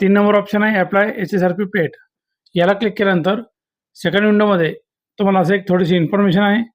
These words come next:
आणि खाली तीन ऑप्शन आहेत. बाकी ऑप्शन सोडून द्या, फर्स्ट ऑप्शनात तुमच्या कामाचा आहे सध्या, त्याला क्लिक केल्यानंतर पुढे तुम्हाला गाडीची माहिती भरायची आहे, ज्याच्यामध्ये गाडीचा रजिस्ट्रेशन नंबर आहे, एमएच जे असेल तो, त्यानंतर चॅसिस नंबर आहे, याचे लास्टचे फाईव्ह डिजिट टाकायचे आहेत,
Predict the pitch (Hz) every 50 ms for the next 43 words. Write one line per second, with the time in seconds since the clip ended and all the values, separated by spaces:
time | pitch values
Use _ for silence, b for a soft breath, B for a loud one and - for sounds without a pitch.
0 | _ _ _ _ - 214 208 190 185 214 233 226 - 175 196 196 196 - 226 214
1 | 214 202 - - 202 196 185 190 220 - - _ - 170 165 - - 202 196 -
2 | 190 190 180 196 202 208 214 202 208 214 208 - - 208 202 - - 180 - -
3 | 190 196 202 202 202 - 185 165 202 190 185 180 175 180 185 175 185 185 170 156
4 | 175 151 170 185 226 233 - _ _ _ _ - 180 180 196 196 226 196 - 220
5 | 196 190 175 156 180 202 220 - b b b b b b b _ _ _ _ _
6 | - 190 196 208 208 214 208 185 185 185 196 202 208 190 175 165 151 190 190 196
7 | 202 190 208 202 214 240 - - _ 196 165 180 175 175 - 208 208 185 175 190
8 | 220 233 - _ _ _ _ _ _ _ 185 170 175 180 185 185 175 170 170 170
9 | - 226 180 175 196 202 202 196 208 196 196 208 240 - - - _ _ - 180
10 | 180 190 202 196 - - - _ _ _ _ _ - 175 175 185 185 170 170 190
11 | 175 160 170 208 254 254 _ _ _ _ _ _ _ _ _ _ _ 214 214 208
12 | 196 170 190 202 190 - 202 185 170 - 220 220 214 208 190 170 160 151 139 135
13 | 139 - _ - 170 160 160 202 208 220 220 185 180 196 185 - - 214 - -
14 | 190 196 190 185 202 202 208 190 220 190 170 196 196 196 208 240